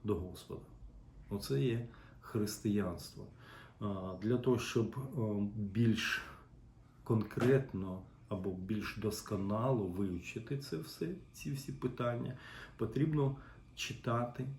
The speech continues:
Євангелія. І ми з вами, якщо у вас буде бажання, натхнення, я буду вам читати, пояснювати Євангелія.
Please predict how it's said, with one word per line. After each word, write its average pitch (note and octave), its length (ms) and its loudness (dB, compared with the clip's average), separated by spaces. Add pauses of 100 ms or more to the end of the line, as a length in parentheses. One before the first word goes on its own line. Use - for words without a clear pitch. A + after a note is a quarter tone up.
(100)
Євангелія. G2 840 -2 (300)
І G2 380 0 (380)
ми A2 180 4
з F#2+ 80 -4
вами, B2 440 2
якщо G2+ 380 0
у F#2+ 60 -2
вас F#2 180 -2
буде G#2 340 2
бажання, G2+ 720 0
натхнення, A2 640 -2
я G2 180 0
буду F#2 260 -2
вам F2+ 240 -2
читати, - 560 -4
пояснювати F2+ 840 -2
Євангелія. B2+ 760 0